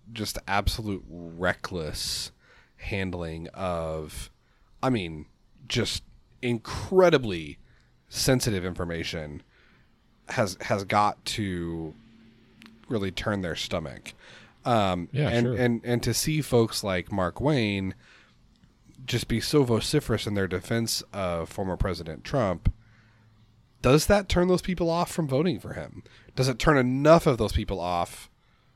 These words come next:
Speaker 1: of voting for him that it could make a difference in the race? I think probably it doesn't, but I do, I do wonder. I mean, I s-, I saw this week that some of the, there's, there's at least some of these documents that, like, um,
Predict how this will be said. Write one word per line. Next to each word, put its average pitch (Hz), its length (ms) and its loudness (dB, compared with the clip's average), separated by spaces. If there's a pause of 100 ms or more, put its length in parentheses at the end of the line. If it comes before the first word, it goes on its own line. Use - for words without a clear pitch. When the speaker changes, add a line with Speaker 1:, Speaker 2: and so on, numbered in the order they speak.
(200)
Speaker 1:
of 110 120 2
voting 101 280 2
for 98 140 -8
him 92 180 -4
that 92 120 -2
it 92 80 -2
could 101 140 -8
make 98 160 -4
a 90 40 -8
difference 90 320 -6
in 87 60 -8
the 85 60 -8
race? 73 340 -8
I 107 100 -2
think 143 260 0
probably 113 340 0
it 78 140 -12
doesn't, 135 500 -4 (500)
but 120 120 8
I 113 80 6
do, 113 880 2 (1000)
I 117 120 4
do 127 200 4
wonder. 107 380 4
I 107 80 2
mean, 147 220 10
I 147 60 8
s-, - 220 4
I - 60 -12
saw - 260 0
this 170 200 4
week 147 200 2
that 113 220 0 (480)
some 180 220 6
of 180 60 10
the, 143 100 6
there's, 139 240 2 (300)
there's 147 140 8
at 147 60 0
least 175 160 6
some 165 120 6
of 165 40 6
these 143 140 6
documents 151 560 4
that, 117 140 0
like, 98 400 -2 (440)
um, 90 540 0